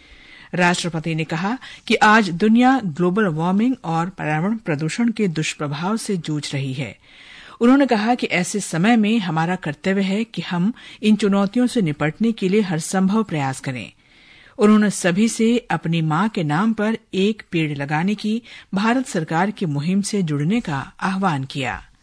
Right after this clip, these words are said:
राजस्थान के राज्यपाल हरिभाऊ बागड़े ने भी इस कार्यक्रम को संबोधित किया। प्रधानमंत्री नरेंद्र मोदी आज शाम नई दिल्ली में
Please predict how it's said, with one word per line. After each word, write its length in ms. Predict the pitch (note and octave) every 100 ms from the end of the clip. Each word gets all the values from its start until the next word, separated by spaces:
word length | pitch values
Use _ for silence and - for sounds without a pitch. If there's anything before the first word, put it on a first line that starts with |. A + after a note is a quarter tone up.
| _ - - - - - _ -
राजस्थान 560 | G#3 B3 C4+ D4 D#4 D#4+
के 140 | D4
राज्यपाल 580 | G3 F#3+ G3+ G#3 G#3+ B3+
हरिभाऊ 500 | G3+ E3+ F3 F#3 F#3+
बागड़े 400 | D#3+ D3+ E3+ A#3+
ने 160 | G3+
भी 140 | D3+ G3
इस 220 | - -
कार्यक्रम 540 | - D3 D3+ D3+ A3+
को 160 | A3 D3+
संबोधित 580 | - G#3 G3 G3 D#3+ -
किया। 360 | C3+ B2 A2 - - - - - - - - - - -
प्रधानमंत्री 760 | - A#3+ C4 D4 F4 D#4 C#4 D4+
नरेंद्र 500 | C4 F#3 G3 B3 A#3+
मोदी 320 | F#3+ F#3 G#3
आज 280 | A#3 E3 D#3+
शाम 320 | - F#3 G3
नई 140 | G#3 D#3+
दिल्ली 320 | C#3+ D#3 A3
में 260 | G3 A3+